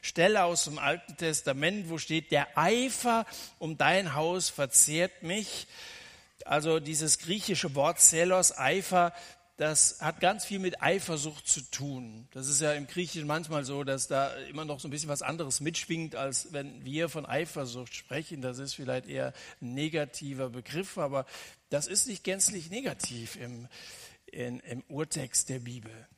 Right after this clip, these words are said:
Also es ist, es ist eine gewisse Eifersucht, so eine, so eine Erregung, die aus Liebe motiviert ist, die Jesus jetzt zu seinem Handeln, äh, motiviert.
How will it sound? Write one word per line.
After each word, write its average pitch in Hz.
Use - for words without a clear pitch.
Also 160
es 165
ist, 226
es 185
ist 240
eine 196
gewisse 202
Eifersucht, 214
so -
eine, 185
so 160
eine 180
Erregung, 185
die 170
aus 147
Liebe 233
motiviert 196
ist, 175
die 156
Jesus 156
jetzt 143
zu 147
seinem 127
Handeln, 120
äh, 113
motiviert. 110